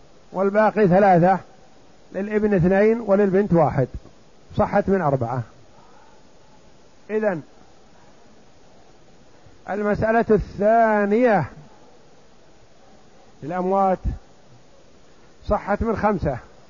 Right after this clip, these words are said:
المسألة الثالثة صحت من أربعة.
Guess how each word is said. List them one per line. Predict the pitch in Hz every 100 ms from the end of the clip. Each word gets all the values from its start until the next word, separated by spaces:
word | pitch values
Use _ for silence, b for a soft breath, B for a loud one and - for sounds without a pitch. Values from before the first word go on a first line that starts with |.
| - - - - - - - - -
المسألة | 180 202 202 202 226 208
الثالثة | 214 - - 220 226 226 214 202 240 208 190 - - - -
صحت | 214 - 214
من | 214 233
أربعة. | 170 156 135